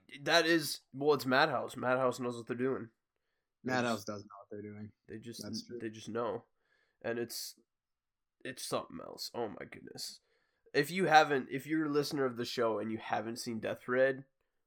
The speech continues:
Speaker 1: stop listening right now, go watch Death Parade, and come back.
Speaker 2: Yeah,
Speaker 1: First
Speaker 2: it's
Speaker 1: episode is
Speaker 2: definitely
Speaker 1: the
Speaker 2: worth it.
Speaker 1: darts too, isn't it? Between
Speaker 2: Yeah.
Speaker 1: Yeah, and then they do the se-, the second episode is, like, a look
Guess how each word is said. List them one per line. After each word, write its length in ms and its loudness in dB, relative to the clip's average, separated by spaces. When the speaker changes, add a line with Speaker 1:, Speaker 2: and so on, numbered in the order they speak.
Speaker 1:
stop 480 6
listening 420 0
right 320 8
now, 440 6
go 120 2
watch 320 6
Death 300 2
Parade, 400 -2
and 160 -6
come 220 -4
back. 400 -4
Speaker 2:
Yeah, 220 6
Speaker 1:
First 100 4
Speaker 2:
it's 160 8
Speaker 1:
episode 320 4
is 140 -2
Speaker 2:
definitely 140 2
Speaker 1:
the 40 -6
Speaker 2:
worth 120 -18
it. 40 -14
Speaker 1:
darts 460 4
too, 240 -2
isn't 220 -4
it? 200 -2
Between 560 -4
Speaker 2:
Yeah. 180 4
Speaker 1:
Yeah, 180 2
and 100 2
then 80 2
they 120 4
do 140 -2
the 160 0
se-, 220 -2
the 100 -4
second 340 4
episode 540 2
is, 140 -6
like, 340 -4
a 80 0
look 300 -2